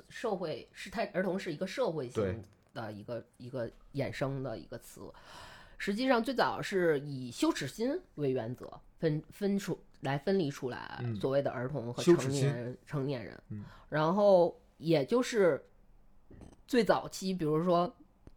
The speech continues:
Speaker 1: 像是，嗯，出现了一些，比如说类似于自我控制啊，然后包括一些礼仪啊，然后包括给成年人，因为最早在没有儿童概念这个形成的时候，
Speaker 2: 嗯。
Speaker 1: 那个整个的那种社会的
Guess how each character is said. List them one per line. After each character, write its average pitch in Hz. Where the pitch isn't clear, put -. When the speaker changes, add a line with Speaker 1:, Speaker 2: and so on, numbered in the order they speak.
Speaker 1:
像 185
是， 165
嗯， 143
出 208
现 196
了 156
一 160
些， 165
比 156
如 135
说 143
类 151
似 151
于 139
自 220
我 156
控 196
制 156
啊， 131
然 151
后 151
包 175
括 180
一 170
些 170
礼 175
仪 113
啊， 143
然 135
后 139
包 175
括 175
给 117
成 165
年 185
人， 127
因 247
为 269
最 269
早 -
在 190
没 180
有 247
儿 143
童 156
概 185
念 160
这 151
个 156
形 139
成 127
的 160
时 -
候， 120
Speaker 2:
嗯。 -
Speaker 1:
那 143
个 80
整 135
个 180
的 156
那 160
种 131
社 220
会 208
的 160